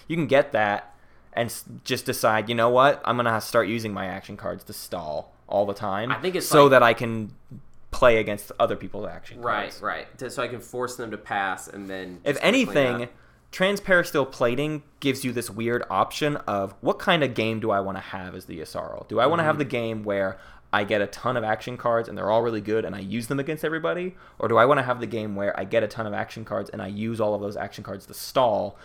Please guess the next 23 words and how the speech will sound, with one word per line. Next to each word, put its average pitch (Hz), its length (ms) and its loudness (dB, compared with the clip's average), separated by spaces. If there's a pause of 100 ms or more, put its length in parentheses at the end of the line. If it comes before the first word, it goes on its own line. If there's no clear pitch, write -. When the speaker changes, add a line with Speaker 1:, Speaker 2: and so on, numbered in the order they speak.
Speaker 1:
so - 140 -4
that 104 140 2
nobody 107 460 2
can 104 180 -6
use 101 200 -4
their 95 160 -2
action 98 300 -8
cards 95 240 -8
against 95 420 -10
me? 101 120 -10
Speaker 2:
Yeah. 90 260 -4
Speaker 1:
And 120 100 0
you 113 100 -2
have 117 280 4
this 113 200 -4
definitive 117 760 -6
choice. 110 340 -2
And 151 100 -2
you 196 60 0
can 196 140 -2
switch - 500 -2
halfway 127 400 -2
through. 147 440 -2